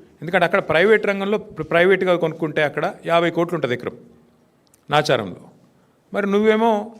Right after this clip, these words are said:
ఎప్పుడో ఇరవై ఏళ్ళ కింద తీసుకొని ఇప్పుడు దాన్ని ప్రైవేట్గా మొత్తం నేనే, నేను మొత్తం గుటకాయ స్వాహా చేస్తా,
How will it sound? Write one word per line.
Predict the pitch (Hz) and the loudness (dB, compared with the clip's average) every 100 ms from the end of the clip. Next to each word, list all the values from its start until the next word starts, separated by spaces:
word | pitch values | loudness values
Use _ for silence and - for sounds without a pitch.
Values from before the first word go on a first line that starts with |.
| 156 | -6
ఎప్పుడో | 170 202 208 208 - | 0 2 2 0 -4
ఇరవై | 175 196 | 2 4
ఏళ్ళ | 190 185 | 4 0
కింద | 190 190 | -2 -2
తీసుకొని | 190 180 196 | -2 -4 -6
ఇప్పుడు | 208 175 | -4 0
దాన్ని | 175 170 | 0 0
ప్రైవేట్గా | 160 175 180 180 | 0 0 0 0
మొత్తం | 160 160 180 | -2 0 0
నేనే, | 180 180 165 - - - - _ - _ _ - _ _ _ _ | 0 0 -4 -8 -20 -20 -20 _ -20 _ _ -20 _ _ _ _
నేను | 147 147 | -6 -4
మొత్తం | 156 160 170 | -2 0 0
గుటకాయ | 160 175 180 170 | 0 4 4 4
స్వాహా | 165 165 | 2 2
చేస్తా, | 156 151 147 165 170 | 4 2 0 -4 -4